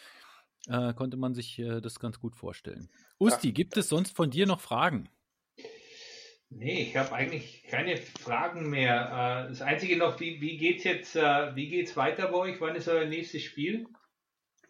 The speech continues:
Speaker 2: Ähm, unser nächstes Spiel ist erst am siebenundzwanzigsten.
Speaker 3: Oh,
Speaker 2: Also
Speaker 3: wow.
Speaker 2: wir haben
Speaker 1: Ja, ihr
Speaker 2: jetzt,
Speaker 1: habt
Speaker 2: wir haben jetzt bis zum zweiundzwanzigsten Training.
Speaker 3: Aha.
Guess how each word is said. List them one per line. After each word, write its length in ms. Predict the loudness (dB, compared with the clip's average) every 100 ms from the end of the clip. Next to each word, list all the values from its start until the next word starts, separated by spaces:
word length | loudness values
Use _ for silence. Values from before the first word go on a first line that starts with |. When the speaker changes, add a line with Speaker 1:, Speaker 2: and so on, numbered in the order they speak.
| _
Speaker 2:
Ähm, 260 | 8 8 6
unser 200 | 6 6
nächstes 340 | 6 4 2
Spiel 180 | 4 4
ist 80 | 6
erst 180 | 6 4
am 80 | 2
siebenundzwanzigsten. 840 | 0 0 2 2 4 2 0 -2 -10 _ _ _ _ _ -8
Speaker 3:
Oh, 40 | -2
Speaker 2:
Also 140 | 2
Speaker 3:
wow. 80 | 6
Speaker 2:
wir 40 | 8
haben 80 | 8
Speaker 1:
Ja, 40 |
ihr 40 | 6
Speaker 2:
jetzt, 240 | 4 -2
Speaker 1:
habt 100 | -10 -18 -20 _ _ _
Speaker 2:
wir 100 | 4
haben 120 | 6 6
jetzt 200 | 2 0
bis 140 | 0
zum 160 | 2 2
zweiundzwanzigsten 680 | 2 2 2 0 2 0 0
Training. 520 | 2 2 2 0 -6 _ _ -12
Speaker 3:
Aha. 440 | -6 -4 -6 -8